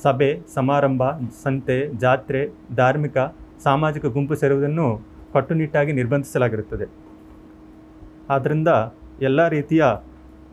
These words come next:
ಆ, ಸಾರ್ವಜನಿಕ ಸ್ಥಳಗಳಲ್ಲಿ ಮತ್ತು ಅಂಗಡಿಗಳಲ್ಲಿ ಸ್ಯಾನಿಟೈಸರ್‌ನ ಬಳಕೆ ಮಾಡುವುದು ಮತ್ತು ಆರು ಅಡಿ ಕನಿಷ್ಠ ಸಾಮಾಜಿಕ ಅಂತರವನ್ನು ಕಾಪಾಡುವುದು, ಕಡ್ಡಾಯವಾಗಿ ಮಾಸ್ಕ್ ಧರಿಸುವುದನ್ನು ಪಾಲನೆ ಮಾಡಬೇಕಂತ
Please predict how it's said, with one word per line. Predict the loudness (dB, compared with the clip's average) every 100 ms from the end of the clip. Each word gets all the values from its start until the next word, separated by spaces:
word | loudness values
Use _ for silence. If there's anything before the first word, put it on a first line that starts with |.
| -20 -20 -10
ಆ, | -4 -4 -4 -8 -14 -20 -20 -20 -20 -4
ಸಾರ್ವಜನಿಕ | 0 2 0 -4 -4
ಸ್ಥಳಗಳಲ್ಲಿ | -2 0 2 2 2 0 0 -6 -20 -20 -4
ಮತ್ತು | -4 0
ಅಂಗಡಿಗಳಲ್ಲಿ | 0 2 2 2 2 2 2 0 -2 -12 -20 -16 -4
ಸ್ಯಾನಿಟೈಸರ್‌ನ | -2 -2 0 0 0
ಬಳಕೆ | 0 0 -2
ಮಾಡುವುದು | -4 -2 -4 -4
ಮತ್ತು | -6 -4 -4 -6 -12 -20 -20 -20 -20 -20 -20 -10 -2
ಆರು | 2 2
ಅಡಿ | 2 0
ಕನಿಷ್ಠ | -2 -2 -2 -2 -2 -4 -18 -8
ಸಾಮಾಜಿಕ | -4 0 -2 -4
ಅಂತರವನ್ನು | -6 -6 -4
ಕಾಪಾಡುವುದು, | -2 -2 -2 -4 -4 -8 -10 -4
ಕಡ್ಡಾಯವಾಗಿ | -2 2 2 2 0 0 0 -2 -4
ಮಾಸ್ಕ್ | -2 -2 -2
ಧರಿಸುವುದನ್ನು | -4 -4 -4 -4 -4 -6 -20 -20 -2
ಪಾಲನೆ | 0 2
ಮಾಡಬೇಕಂತ | 0 0 -2 -2 -4